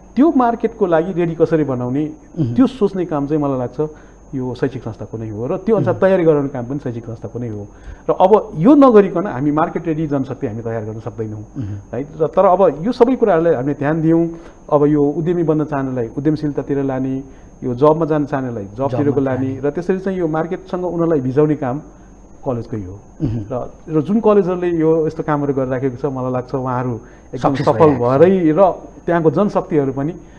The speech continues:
Speaker 1: अ, सायद certain युनिभर्सिटिजको तपाईँले सुन्नुभएकै होला, अ, एमबिए गर्ने बित्तिकै, masters गर्ने बित्तिकै उनीहरू jobless भएर बस्नु
Speaker 2: बस
Speaker 1: पर्दैन।
Speaker 2: पर्दैन, पर्दैन।
Speaker 1: होइन, यो किन भइरहेछ त भन्दाखेरि कलेजहरूले
Speaker 2: त्यहाँको
Speaker 1: पहल
Speaker 2: स्किल
Speaker 1: गरेको
Speaker 2: छ।
Speaker 1: छ त्यहाँ।
Speaker 2: अँ।
Speaker 1: कलेजहरूले पहल गरेको छ, उनीहरूलाई मार्केटमा भिजाउनको लागि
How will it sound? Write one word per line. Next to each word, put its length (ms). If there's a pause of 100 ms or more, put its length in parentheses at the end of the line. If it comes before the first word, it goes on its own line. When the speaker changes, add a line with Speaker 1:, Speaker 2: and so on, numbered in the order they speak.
(160)
Speaker 1:
अ, 320
सायद 280 (440)
certain 320
युनिभर्सिटिजको 580
तपाईँले 260
सुन्नुभएकै 520
होला, 280 (640)
अ, 440
एमबिए 320
गर्ने 220
बित्तिकै, 340
masters 360
गर्ने 180
बित्तिकै 320
उनीहरू 280
jobless 460
भएर 120
बस्नु 260
Speaker 2:
बस 160
Speaker 1:
पर्दैन। 160
Speaker 2:
पर्दैन, 220
पर्दैन। 380
Speaker 1:
होइन, 140
यो 60
किन 240
भइरहेछ 300
त 80
भन्दाखेरि 440
कलेजहरूले 560
Speaker 2:
त्यहाँको 240
Speaker 1:
पहल 100
Speaker 2:
स्किल 160
Speaker 1:
गरेको 180
Speaker 2:
छ। 40
Speaker 1:
छ 60
त्यहाँ। 240
Speaker 2:
अँ। 400
Speaker 1:
कलेजहरूले 360
पहल 260
गरेको 280
छ, 100
उनीहरूलाई 340
मार्केटमा 400
भिजाउनको 420
लागि 120